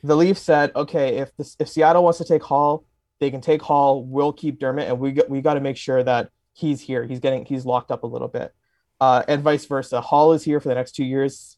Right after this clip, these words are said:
same t-, uh, term as, as Dermott left, I think. I could be wrong. Um, and if they take Dermott, they get to keep Hall, and I think that's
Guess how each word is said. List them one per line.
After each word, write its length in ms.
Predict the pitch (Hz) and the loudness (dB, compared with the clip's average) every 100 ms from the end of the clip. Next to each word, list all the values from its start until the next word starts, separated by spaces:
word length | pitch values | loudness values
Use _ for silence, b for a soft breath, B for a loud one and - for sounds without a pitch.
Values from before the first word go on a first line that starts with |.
| _ | _
same 400 | - 151 147 139 | -6 -4 -2 -6
t-, 180 | - - | -12 -8
uh, 160 | 131 127 | -4 -4
term 320 | - 147 139 | -2 -2 0
as, 300 | 127 117 - _ _ _ - | -2 -4 -10 _ _ _ -10
as 100 | 123 | -2
Dermott 300 | 151 160 127 | 2 2 2
left, 380 | 117 120 - _ _ - | 0 -2 -4 _ _ -10
I 60 | |
think. 340 | - 123 123 _ _ - | -8 -8 -10 _ _ -14
I 20 | |
could 140 | - | -12
be 60 | 127 | -10
wrong. 260 | 123 127 - _ _ _ _ - | -10 -12 -16 _ _ _ _ 0
Um, 480 | 135 131 131 127 127 _ _ _ _ _ | 4 6 6 2 -8 _ _ _ _ _
and 240 | 156 156 156 | 4 4 0
if 180 | 156 156 | -6 4
they 300 | 165 165 156 | 6 6 2
take 260 | 165 165 | -2 -6
Dermott, 400 | 156 196 196 202 - | -2 -2 0 -2 -4
they 180 | 135 160 | -4 0
get 160 | 170 | 2
to 80 | 156 | 0
keep 200 | 151 160 | -2 -2
Hall, 260 | 147 147 151 | 2 4 4
and 120 | 135 | 2
I 60 | |
think 220 | 135 170 156 | -2 -4 0
that's 480 | 143 151 - - | 0 -2 -8 -20